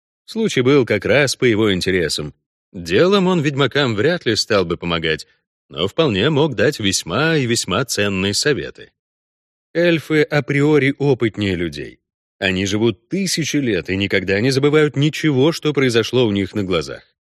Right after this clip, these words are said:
Но Хальгдаф слыл эльфом со странностями. Возможно, это были и не странности, а именно возраст. Запредельный по людским меркам возраст.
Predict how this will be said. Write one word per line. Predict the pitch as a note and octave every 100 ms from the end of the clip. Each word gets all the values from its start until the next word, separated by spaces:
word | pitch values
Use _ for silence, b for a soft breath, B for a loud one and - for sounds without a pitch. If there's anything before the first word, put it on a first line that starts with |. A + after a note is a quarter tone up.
| _ _ _ _ -
Но | F#2 F2+
Хальгдаф | - G#2+ F2+ F#2+ E3 -
слыл | - B2+ D#3 D#3
эльфом | C#3+ D3+ C#3 C#3+ C3+ - _ -
со | - B2
странностями. | - A#2 G2+ A#2+ E2 C2+ - - A#1+ _ _ _ _ F#2+
Возможно, | F#2 C#3 G#3+ F3
это | F3 C#3
были | B2+ C3+
и | - C3+
не | A#2+ A2
странности, | - F#2 F#2 C#2 B1 - - - _ _ _ _
а | -
именно | D2 F2 F#2+ G#2
возраст. | B2 D3 D3+ - - - - _ _ _ _ _
Запредельный | - D#2+ D#2+ D#3+ E3+ D3+ D#3 A#2 G2+ D#3+ E3+ E3
по | D3+
людским | C#3+ A#2 - C3
меркам | F#2 F#2 G2+ G2+ F#2
возраст. | D#2+ D#2 B1+ A#1 - -